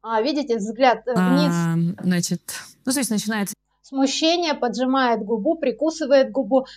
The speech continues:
Speaker 1: Вообще очень много у неё таких вот, э, м, стеснительных жестов. И, в общем-то, здесь, э, ну, человек перед нами довольно, с-, э, как, застенчивый, да, но в то же время, а, очень жёсткий внутри.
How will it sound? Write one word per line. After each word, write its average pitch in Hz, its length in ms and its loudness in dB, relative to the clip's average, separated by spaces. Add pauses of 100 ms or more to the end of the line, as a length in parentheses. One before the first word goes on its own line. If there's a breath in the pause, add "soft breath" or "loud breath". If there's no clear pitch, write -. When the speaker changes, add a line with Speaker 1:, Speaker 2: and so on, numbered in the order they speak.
Speaker 1:
Вообще 247 280 0
очень 302 320 2
много 302 380 2
у 247 100 6
неё 240 240 0
таких 240 360 -4
вот, 208 200 -10
э, 202 220 2 (340 loud breath)
м, 226 320 -4
стеснительных 277 760 0
жестов. 320 520 2
И, 262 120 -2
в 240 80 -2
общем-то, 277 600 0 (160)
здесь, 294 420 -2
э, 240 220 2 (180)
ну, 247 300 0 (160)
человек 269 420 2
перед 240 220 -2
нами 262 340 2 (220 loud breath)
довольно, 262 560 2 (180)
с-, - 140 -20 (180)
э, 240 400 4
как, 240 280 2
застенчивый, 247 840 4
да, 254 220 6
но 247 160 4
в 247 80 -12
то 359 180 0
же 294 140 4
время, 277 460 2 (320 loud breath)
а, 214 260 4
очень 277 340 4
жёсткий 277 420 2
внутри. 262 500 0